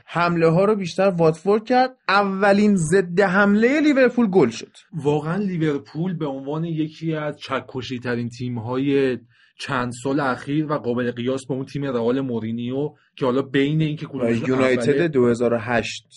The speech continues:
Speaker 2: حالا سال اخیر رو
Speaker 1: که
Speaker 2: می‌گم، نمی‌ریم تا اونجا.
Speaker 1: حالا اوک-، اوکی، تو دهه اخیر
Speaker 2: آره.
Speaker 1: قبوله.
Speaker 2: و این تیمو می‌شه جزو بهترینا دونست تو این حرکات چکشی، سریعاً برن ضربه بزنن و برگردن
Speaker 1: آره، ببین
Speaker 2: دوباره.
Speaker 1: نکتهش می‌دونی چیه؟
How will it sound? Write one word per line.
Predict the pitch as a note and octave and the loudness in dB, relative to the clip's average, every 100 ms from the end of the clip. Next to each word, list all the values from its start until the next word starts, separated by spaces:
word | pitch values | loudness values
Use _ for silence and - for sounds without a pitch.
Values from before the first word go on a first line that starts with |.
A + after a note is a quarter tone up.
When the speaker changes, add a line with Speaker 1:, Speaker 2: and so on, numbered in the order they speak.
| - | -4
Speaker 2:
حالا | G3 | -4
سال | G3+ F3 F#3 | -2 -2 -2
اخیر | E3 C3+ C#3 B2 | -4 -6 -4 -4
رو | |
Speaker 1:
که | A2+ A2+ | -2 -2
Speaker 2:
می‌گم، | G2+ F2+ - - | -4 -12 -18 -6
نمی‌ریم | D3+ B2 G2 | -4 -4 -8
تا | F#2+ | -10
اونجا. | G2+ G2 E2+ | -12 -10 -2
Speaker 1:
حالا | G#3+ - | -2 0
اوک-، | F3+ - | -2 0
اوکی، | F3 D3 | -2 -2
تو | A2 | -4
دهه | D#3+ F3 D#3 D#3+ E3 | 0 2 4 4 2
اخیر | C3+ A#2+ C3+ B2+ | 0 -2 -2 -2
Speaker 2:
آره. | - A#2 F2 | -2 -6 0
Speaker 1:
قبوله. | A#2 A2 B2 - | 0 0 -6 -2
Speaker 2:
و | |
این | D3+ F3 | 0 0
تیمو | E3+ F#3+ | 0 0
می‌شه | F#3 E3 G3 | 0 -2 -4
جزو | E3+ E3 | -4 -6
بهترینا | D#3+ D3 C3+ D3 C#3 D3 | 0 0 0 -2 -2 0
دونست | E3 E3 D#3 C#3+ | 0 0 0 -2
تو | C3+ | -8
این | C3+ C3 A#2+ _ | -8 -8 -16 _
حرکات | B2+ B2+ C3 B2+ | -4 -4 -4 -8
چکشی، | A#2 B2+ B2 C3 A#2 A#2+ A2+ A2 _ _ | -6 -8 -6 -6 -6 -6 -8 -10 _ _
سریعاً | - - B2 B2 B2+ | -14 -4 -2 0 0
برن | B2+ B2+ | -2 -2
ضربه | A#2+ A2 A#2+ | -2 -2 -2
بزنن | B2 B2 | -4 -4
و | A#2+ | -4
برگردن | A#2 A2+ A2 A2 B2+ | -2 -4 -4 -4 -2
Speaker 1:
آره، | G#3 | 0
ببین | A#3 C4+ | 0 2
Speaker 2:
دوباره. | G3 | 2
Speaker 1:
نکتهش | - A#3+ D4+ | 2 -4 -2
می‌دونی | D4 | -4
چیه؟ | E3 C3 B2+ C3 D3+ | -4 0 0 0 -2